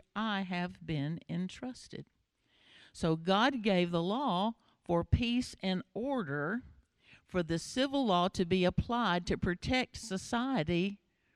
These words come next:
from its sinfulness. An eye for an eye and a tooth for a tooth was a stipulation for a legal court. It instructed the court system.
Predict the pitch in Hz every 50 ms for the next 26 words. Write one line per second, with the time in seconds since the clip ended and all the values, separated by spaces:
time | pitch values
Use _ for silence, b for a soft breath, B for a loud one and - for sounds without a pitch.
0 | _ _ _ _ - 220 220 214 - - - 254 247 247 233 - 131 131 - -
1 | - - - - - - - _ _ _ _ _ _ _ _ _ _ _ _ _
2 | b b b b b b b b b b b b b b b b b _ _ _
3 | _ _ _ _ _ _ _ _ - 156 151 - - - 175 196 240 277 - -
4 | 285 277 254 214 170 165 170 175 170 156 165 - - - 220 226 226 - - -
5 | 220 220 226 220 - - 202 165 160 170 175 - 151 151 151 151 120 151 147 -
6 | - - - 233 262 - - 269 262 247 214 180 175 175 - - 180 190 190 -
7 | - 175 170 - - 160 165 156 175 165 165 185 214 220 196 180 180 175 175 -
8 | - - - 196 165 139 - - _ - - - - _ _ _ _ _ _ _
9 | _ _ _ b b b b b b b _ _ _ - 180 175 - _ _ _
10 | _ _ _ _ _ _ _ _ _ _ _ _ _ _ _ _ _ _ _ -
11 | 196 180 175 - - - - - 226 233 220 - - - - 180 170 156 170 -
12 | - - 202 240 247 - - - - - - 180 - - - - - 92